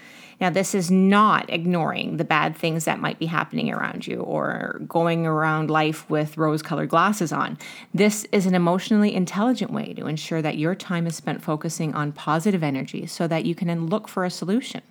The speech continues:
This helps you focus on concentrating your actions towards the things that are actually within your control. And here specifically, I mean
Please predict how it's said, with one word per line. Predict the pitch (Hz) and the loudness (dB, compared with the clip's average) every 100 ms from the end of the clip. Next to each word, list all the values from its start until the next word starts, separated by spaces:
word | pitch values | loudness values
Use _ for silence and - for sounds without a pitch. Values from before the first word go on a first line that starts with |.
| _ _ _ _ _ - - - - - - | _ _ _ _ _ -20 -20 -20 -20 -10 0
This | 185 - | 2 4
helps | 190 - | 2 4
you | 196 | -2
focus | - 190 190 196 - | 2 2 2 0 2
on | 175 | 0
concentrating | 160 175 165 165 160 151 151 | 2 -2 -2 -4 -2 0 2
your | 160 180 | 2 2
actions | 143 - - 160 - | 2 0 -4 -6 -4
towards | 175 156 156 156 | -4 -2 -2 -2
the | 160 | -6
things | 160 165 165 | -2 -2 -2
that | 165 | 0
are | 160 | 0
actually | 156 160 175 | 0 -2 -4
within | 170 - 175 170 | -4 -2 -2 0
your | 160 | -2
control. | 175 160 - 139 - _ _ _ - - - | -4 -6 -6 -8 -8 _ _ _ -20 -12 -4
And | 180 | 0
here | 196 | 0
specifically, | - - 208 247 240 - 196 170 | 0 -4 0 0 0 0 -2 -2
I | 165 160 | -2 0
mean | 156 156 151 | 0 0 -2